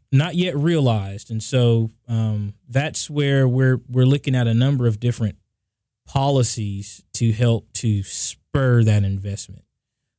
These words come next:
We know that it wants to come. It's kinda like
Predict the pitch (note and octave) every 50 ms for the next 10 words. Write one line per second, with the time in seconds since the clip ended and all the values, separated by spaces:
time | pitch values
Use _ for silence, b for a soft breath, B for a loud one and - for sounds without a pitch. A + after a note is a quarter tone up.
0 | _ _ A2+ A#2+ A#2+ B2 C3 C#3+ D3+ D#3+ E3 C#3+ C3+ B2+ B2+ - C#2 - G#2+ A2
1 | A2 A#2 B2+ C#3 - - - C3+ B2 - B2+ B2 C3+ C#3 C3 A#2 - - - -
2 | C3+ C3+ B2 A#2 A#2 A2+ G#2